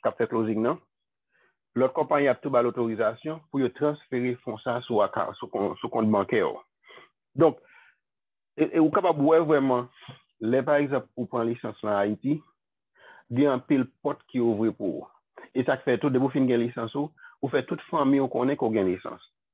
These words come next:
Kil te Kanada, an Frans ou byen Etazini, jis kounye a la, lè moun sa va pa achete kay ou byen vann kay, pou yo kapab toujou kontakte ou pou kapab bay ou konsey. E, e, e, e, e se ouvèti sa m te bezwen fè. Mèsi.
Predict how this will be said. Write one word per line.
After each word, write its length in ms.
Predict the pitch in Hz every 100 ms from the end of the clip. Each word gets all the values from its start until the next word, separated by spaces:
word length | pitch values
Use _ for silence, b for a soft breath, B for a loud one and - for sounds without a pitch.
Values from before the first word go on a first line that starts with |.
| _ -
Kil 140 | 135
te 300 | 123 131 123 -
Kanada, 480 | 131 123 117 117 120 -
an 140 | 107 -
Frans 240 | 120 120 120
ou 80 | 113
byen 220 | 110 - B B -
Etazini, 480 | 107 107 101 120 120
jis 180 | 110 175 -
kounye 160 | 139 127
a 40 |
la, 100 | 120 123 _ _ -
lè 100 | 113
moun 180 | 131 135
sa 100 | 127
va 80 | 110
pa 80 | 113
achete 200 | - 113
kay 80 | 104
ou 80 | 110
byen 180 | 107 95
vann 180 | 101 101
kay, 220 | 117 127 - _ -
pou 80 |
yo 40 | 123
kapab 240 | 113 110 -
toujou 160 | 113
kontakte 320 | 110 - 101 131
ou 80 |
pou 80 | 98
kapab 200 | 104 98
bay 140 | 92 82
ou 60 |
konsey. 360 | 82 92 - - - _ _ _ _ _ _ _ -
E, 80 | 123
e, 140 | 131
e, 240 | 127 135 -
e, 100 | 127 -
e 140 | 123 123 110 -
se 100 | 123
ouvèti 320 | 127 123 120
sa 120 | 117 98
m 60 |
te 80 | 98
bezwen 240 | 92 82 82
fè. 140 | - _ _ 113
Mèsi. 300 | 107 -